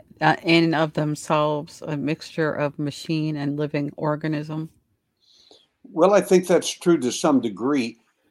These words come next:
Speaker 2: Uh, I, I think, uh, uh, I think that it's im-, important to, and, and I can give you an example. Well, I was, I was spoken at Roswell twenty-two years in a row,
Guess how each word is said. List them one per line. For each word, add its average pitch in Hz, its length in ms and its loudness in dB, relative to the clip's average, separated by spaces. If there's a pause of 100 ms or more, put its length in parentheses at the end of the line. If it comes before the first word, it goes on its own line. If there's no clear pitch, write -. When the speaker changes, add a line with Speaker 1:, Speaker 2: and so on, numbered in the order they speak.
Speaker 2:
Uh, 110 360 0 (100)
I, 127 300 -8
I - 20 -6
think, 151 380 -2
uh, 107 400 0 (1080)
uh, 131 420 -4
I 123 60 -8
think 151 300 -2
that 120 180 -2
it's 120 240 -6
im-, 117 280 -8
important 123 520 -6
to, 110 320 -6 (320)
and, 123 240 -6
and 120 100 2
I 127 60 2
can 117 100 -4
give 117 160 -2
you 110 80 -4
an 101 80 -6
example. 98 600 -6
Well, 123 100 -4
I 117 60 2
was, 107 220 -4 (120)
I 123 60 -4
was 101 120 -8
spoken 147 340 -2
at 104 40 -14
Roswell 107 400 -4
twenty-two 120 460 -6
years 107 320 -8
in 98 80 -12
a - 20 -10
row, 104 380 -2